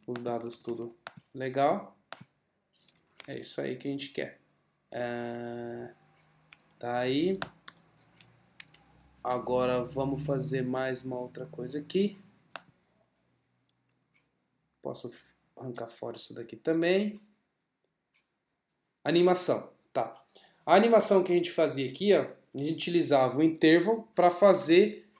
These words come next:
o negócio aparecer fluido pra gente, certo? Esconder e mostrar fluido. Legal. Gente, essa função aqui, hide, show, ela também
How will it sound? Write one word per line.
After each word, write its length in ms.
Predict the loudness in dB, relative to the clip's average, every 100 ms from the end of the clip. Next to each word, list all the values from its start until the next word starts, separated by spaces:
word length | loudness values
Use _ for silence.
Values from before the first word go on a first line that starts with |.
| _ _ 0
o 60 |
negócio 360 | 4 6 6 6
aparecer 340 | 4 4 2
fluido 580 | -2 2 4 6 6 4
pra 200 | -2 -4
gente, 340 | -4 -10 -10 0
certo? 360 | 2 2 -2 -8
Esconder 680 | -6 -4 -6 -2 2 4
e 80 | 4
mostrar 400 | 4 2 2 -2
fluido. 480 | 0 0 0 -2 -12 -20 _ _ _ _ _ 2
Legal. 360 | 4 8 6 8
Gente, 340 | 8 8 6
essa 220 | 4 4
função 420 | 4 2 4 4 2
aqui, 180 | -2 -6
hide, 560 | 2 6 6 6 0
show, 680 | -4 -2 6 8 8 4 -10 _ _ 6
ela 180 | 8 8
também 720 | 8 6 8 8 6 0